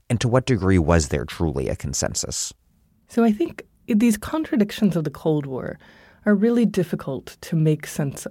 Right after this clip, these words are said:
Speaker 2: of from the point of view of an American historiography of Cold War events, even a leftist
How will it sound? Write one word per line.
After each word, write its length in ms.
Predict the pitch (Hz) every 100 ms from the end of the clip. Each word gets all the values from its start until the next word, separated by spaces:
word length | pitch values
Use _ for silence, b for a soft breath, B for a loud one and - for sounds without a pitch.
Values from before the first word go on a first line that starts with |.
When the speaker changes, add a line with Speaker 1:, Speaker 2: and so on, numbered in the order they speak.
| _
Speaker 2:
of 380 | 135 123 123 160 -
from 720 | - 175 165 165 156 151 156 B B B
the 80 | 160
point 240 | - 196
of 80 | 175
view 260 | 156 156 151
of 120 | 143
an 80 | 147
American 520 | 147 151 165 160 160
historiography 880 | 147 - - 160 139 135 143 - 139
of 100 | -
Cold 360 | - 151 147
War 260 | 156 139 139
events, 340 | 131 131 135 -
even 200 | 254 269
a 60 |
leftist 760 | 214 185 165 - - - -